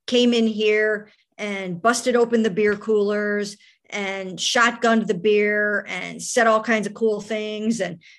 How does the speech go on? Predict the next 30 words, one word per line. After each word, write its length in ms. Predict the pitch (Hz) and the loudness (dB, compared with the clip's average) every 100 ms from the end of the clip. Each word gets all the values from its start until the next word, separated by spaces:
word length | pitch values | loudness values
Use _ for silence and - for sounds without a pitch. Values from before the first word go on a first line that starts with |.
| - | -4
got 380 | 214 214 214 190 | -2 -2 0 2
young 200 | 233 233 | 4 2
people 280 | 233 220 | -2 -2
on 100 | 214 | -2
his 160 | 208 175 | -2 -4
back 480 | 170 202 202 208 202 | -2 0 2 0 -2
and 180 | 175 - | -10 -10
took 220 | 269 - | -8 0
them 160 | 247 | 0
to 120 | 226 208 | 2 0
the 100 | 190 | -4
playoffs. 580 | - - - - - - - - - - | -6 -8 -8 -12 -16 -18 -20 -20 -8 4
And 120 | 240 | 6
it's 200 | 240 - | 6 2
hard 580 | - 226 226 226 220 214 | -6 2 4 4 2 -2
to 60 | |
get 200 | 190 196 | -4 -4
over 280 | 202 175 180 | -4 -6 -6
that 240 | 175 175 - _ | -6 -8 -12 _
for 140 | 190 | -4
a 20 | |
lot 180 | 170 - | -4 -4
of 80 | 170 | -8
people. 300 | 170 - - - | -14 -14 -14 -10
And 100 | 190 | -6
I 80 | |
understand 560 | 208 196 175 202 190 175 | -4 -4 -6 -6 -6 -6
that, 160 | 135 - _ _ - | -10 -12 _ _ -4
but 160 | 202 | 2
it's 240 | 240 247 | 2 2